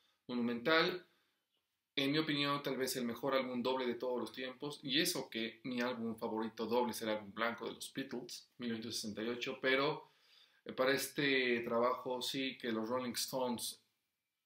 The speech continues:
superaron lo que ya parecía insuperable, que era Sticky Fingers de mil novecientos setenta y uno. Entonces, quédense en este video, es una opinión meramente personal, meramente,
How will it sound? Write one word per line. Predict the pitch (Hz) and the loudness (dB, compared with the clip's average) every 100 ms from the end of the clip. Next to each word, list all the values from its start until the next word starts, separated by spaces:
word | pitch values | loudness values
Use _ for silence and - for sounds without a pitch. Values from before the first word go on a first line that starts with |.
| _ - - _ | _ -20 -20 _
superaron | - - 127 131 139 147 | -6 -4 2 6 6 4
lo | 131 | 0
que | - 117 | -2 -4
ya | 107 131 | 0 2
parecía | 127 113 107 - 123 | 2 0 0 -2 -2
insuperable, | 117 117 110 107 107 - - | -2 -4 0 2 2 -2 -4
que | |
era | 113 110 110 | 0 0 0
Sticky | - - 120 | -4 -8 -8
Fingers | - 131 120 113 | -6 -4 -2 -2
de | 117 | -2
mil | 117 | -2
novecientos | 110 110 113 | -4 -6 -8
setenta | - 107 107 | -8 -6 -6
y | 101 | -4
uno. | 101 | -4
Entonces, | 104 104 120 123 127 - - - - _ - | -4 -4 -4 -2 -4 -6 -10 -20 -20 _ 0
quédense | 175 170 | 2 2
en | 156 | 2
este | 151 147 | 0 0
video, | 123 120 143 160 156 - | 0 4 6 4 2 -2
es | 113 - | -4 -4
una | 131 123 107 | -4 -4 -4
opinión | - 117 120 123 123 120 | -6 -6 -4 -4 -4 -4
meramente | 127 120 117 113 | -4 -2 -2 -2
personal, | 117 107 117 127 131 123 | -6 -6 -4 -2 -2 -4
meramente, | 123 113 113 113 117 110 104 | -4 -2 -4 -4 -4 -4 2